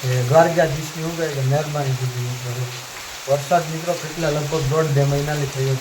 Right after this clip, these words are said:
નથી. તો આમ ખેડૂતોને છે ને, શું કહે કે, દુકાળ જેવી થઈ જાય છે મિત્રો. હું પણ છે તો પોતે ફાર્મર છું મિત્રો, એટલે મને ખબર હોય ને શું થાય. ને શું કહેવાય કે, જન્માષ્ટમી દિવસે મિત્રો મહેરબાની થઈ ગઈ મિત્રો.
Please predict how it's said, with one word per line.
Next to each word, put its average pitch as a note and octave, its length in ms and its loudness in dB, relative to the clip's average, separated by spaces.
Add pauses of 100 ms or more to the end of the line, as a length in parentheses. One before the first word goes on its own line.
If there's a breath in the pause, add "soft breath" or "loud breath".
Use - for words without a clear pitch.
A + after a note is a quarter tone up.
(100)
નથી. B2 320 -4
તો C#3 80 0
આમ C3+ 140 0 (120)
ખેડૂતોને D#3 480 -2
છે D#3+ 100 -2
ને, D#3+ 100 0
શું D3+ 180 -4
કહે D3+ 240 -2
કે, - 0 -
દુકાળ C#3 440 2
જેવી C3+ 240 4
થઈ B2+ 300 -6
જાય B2 180 -2
છે B2 420 -10
મિત્રો. C#3 220 -8 (540)
હું C#3 140 -6
પણ D#3+ 120 2
છે D3+ 140 -6
તો D3 280 -2 (480)
પોતે D3+ 280 2
ફાર્મર D3 440 -2
છું B2+ 260 -2
મિત્રો, B2+ 200 0
એટલે C#3 160 2
મને C#3 320 0
ખબર C#3+ 240 0
હોય C#3+ 120 0
ને C3 120 -4 (180)
શું C#3 180 -8
થાય. C#3+ 100 -2 (680)
ને B2+ 220 6 (140)
શું D#3+ 120 2
કહેવાય D3+ 200 8
કે, C3+ 340 6 (460)
જન્માષ્ટમી D#3+ 560 4
દિવસે D3+ 340 6
મિત્રો D3 300 2
મહેરબાની D3+ 480 6
થઈ D#3+ 180 2
ગઈ E3+ 120 4
મિત્રો. C#3+ 400 4